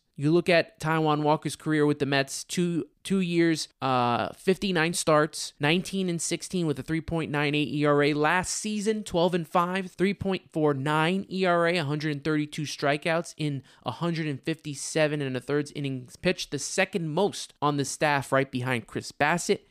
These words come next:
Jose Quintana stats. In twenty twenty-two, six and seven with a two point nine three E R A and a hundred and thirty-seven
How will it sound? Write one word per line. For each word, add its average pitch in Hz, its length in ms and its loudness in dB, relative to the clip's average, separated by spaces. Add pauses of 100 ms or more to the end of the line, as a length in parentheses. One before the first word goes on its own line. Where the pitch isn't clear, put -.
Jose 233 240 6
Quintana 226 480 2
stats. - 580 0 (160)
In 156 120 -2
twenty 233 340 2
twenty-two, 214 580 2 (100)
six - 380 -4
and 226 140 -2
seven - 420 -2 (120)
with 151 100 -4
a 151 40 -6
two 208 180 -2
point 202 360 -4
nine 170 280 -2
three 175 300 -4
E 160 140 -2
R 151 220 4
A 143 120 4
and 131 80 0
a 120 60 -2
hundred 170 320 -2
and 165 140 -6
thirty-seven 147 800 0